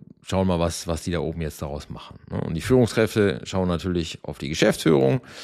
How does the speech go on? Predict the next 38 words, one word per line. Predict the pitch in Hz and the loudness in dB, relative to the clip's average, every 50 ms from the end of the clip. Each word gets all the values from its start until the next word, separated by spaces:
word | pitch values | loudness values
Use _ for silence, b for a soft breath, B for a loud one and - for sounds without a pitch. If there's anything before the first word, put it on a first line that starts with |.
| B B B | B B B
„Ah, | B - | B -2
die | 87 117 | 0 0
müssen | 135 127 113 | 2 2 2
das | 113 107 | 2 2
entscheiden“ | 110 104 92 113 98 98 98 98 98 | 2 2 2 2 2 2 2 2 2
und | 95 92 90 | 0 0 0
so. | 90 92 92 90 | 0 2 2 2
Und, | - - - 85 85 85 82 - - - 82 | 0 -2 -2 -4 -4 -4 -6 -8 -8 -6 -4
äh, | 85 85 85 85 82 | -4 -2 -2 -2 -2
Sie | 76 78 85 90 90 87 | -4 -4 -4 -4 -2 -2
als | - 82 80 | -2 -4 -6
Geschäftsführer, | - 73 85 95 87 - - 92 87 87 85 | -6 -4 -2 -2 -2 -2 -2 -2 0 0 0
Geschäftsführerin | 80 80 95 95 - - 92 90 87 85 87 85 85 87 - | 0 0 0 -2 0 0 0 2 2 2 2 0 -2 -2 -2
sind | - 90 85 80 | -2 -2 0 0
vielleicht | - 90 90 82 - | 2 2 2 4 2
auf | 85 78 | 2 2
der | 90 82 | 4 4
Suche, | 82 87 85 78 - - | 4 4 2 2 0 0
ah, | 87 | 0
die | 90 87 | 0 0
perfekte | - - 78 - - - 95 85 - - - - 85 85 82 80 | -2 -2 -4 -4 -2 0 0 0 0 0 0 2 4 4 4 2
Strategie | 76 - - 82 85 87 76 85 82 80 | 2 0 0 0 0 0 -2 -2 -4 -4
zu | - - 85 78 | -2 -2 -2 0
haben | 82 85 85 85 82 78 | 0 0 0 0 0 0
oder | 80 82 | 0 0
das | 82 78 - | -2 -2 -4
perfekte | - 87 87 - - - 80 - - 90 85 82 80 78 | -4 -6 -4 -2 -2 -2 -2 -2 0 2 2 4 2 2
Change-Konzept | - - 82 78 85 - - - 64 - - 65 - - | 2 2 2 2 0 0 -2 -4 -2 0 -2 -2 -2 -2
oder | - - 71 - - | -4 -4 -4 -4 -4
ähnliches. | - 78 - - - - - - - - _ _ _ _ _ - | -4 -6 -6 -6 -8 -8 -10 -12 -14 -16 _ _ _ _ _ 0
Was | 87 90 87 | 0 2 2
ist | 104 95 95 | 4 2 4
oft | - 101 107 - - - - | 4 2 2 2 0 -6 -2
das | - 98 95 - | 0 2 2 4
Ergebnis? | - 85 87 98 117 117 - 131 131 123 - - - - - | 4 4 6 6 4 6 6 4 4 2 0 -4 -8 -12 -14
Eine | - - 76 80 80 82 | -12 -8 -6 -4 -2 0
gewisse | 87 92 90 - 95 - | 0 0 0 2 0 -2
Passivität, | - - - 92 90 - 101 90 95 - - 110 113 113 - - | -2 -2 -2 0 0 2 2 0 0 2 4 6 6 6 4 2